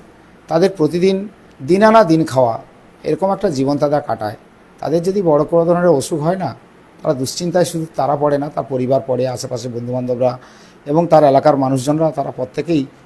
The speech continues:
এই দুশ্চিন্তায় ভুগতে থাকে। তো এই দুশ্চিন্তার মুক্ত করার জন্য আমরা আজকে ভেবেছিলাম যে ডক্টর সমীরণ সামন্তের সঙ্গে দেখা করব।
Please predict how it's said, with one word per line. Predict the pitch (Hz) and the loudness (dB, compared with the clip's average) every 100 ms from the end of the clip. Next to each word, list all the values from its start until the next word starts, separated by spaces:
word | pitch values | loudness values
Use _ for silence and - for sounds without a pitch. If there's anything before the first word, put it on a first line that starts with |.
| - | -6
এই | 165 | -2
দুশ্চিন্তায় | 151 - 170 165 160 | -2 -2 -6 -2 -2
ভুগতে | 113 107 131 | -2 -8 -8
থাকে। | 113 95 104 - _ - - - | -8 -10 -14 -16 _ -20 -8 6
তো | 208 | 6
এই | |
দুশ্চিন্তার | 190 170 220 214 220 | 6 -2 0 2 4
মুক্ত | 190 - | 2 0
করার | 196 208 185 | 4 4 4
জন্য | 208 220 220 - - - _ - | 2 2 0 -6 -20 -20 _ -6
আমরা | 190 196 190 196 - - | 4 4 4 -4 -20 -16
আজকে | - 180 | -4 0
ভেবেছিলাম | 160 180 180 202 156 170 - - - - | 2 2 4 4 4 0 -16 -20 -20 -6
যে | 160 | 0
ডক্টর | 156 175 | 2 2
সমীরণ | 170 165 160 170 165 | 0 -2 -2 -4 -4
সামন্তের | 156 160 165 | -4 -2 -2
সঙ্গে | 165 165 156 143 | -2 0 0 0
দেখা | 139 131 143 | -2 -4 -2
করব। | 170 151 143 | 0 0 -2